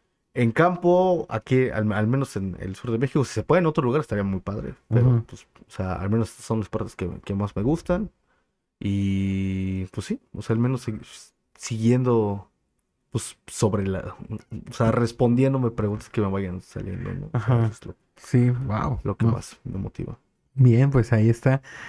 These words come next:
Speaker 2: Se-, seguir chambeando, ¿no? Es
Speaker 1: Sí,
Speaker 2: lo
Speaker 1: seguir
Speaker 2: importante.
Speaker 1: chambeando.
Speaker 2: Eso.
Speaker 1: Eso.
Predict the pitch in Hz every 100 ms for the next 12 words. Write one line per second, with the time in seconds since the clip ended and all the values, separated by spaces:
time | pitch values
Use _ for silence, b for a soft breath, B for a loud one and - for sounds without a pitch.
0 | B - 165 - - 190 220 233 180 131
1 | 117 117 107 123 156 233 240 214 208 214
2 | 214 240 233 180 180 117 - - 120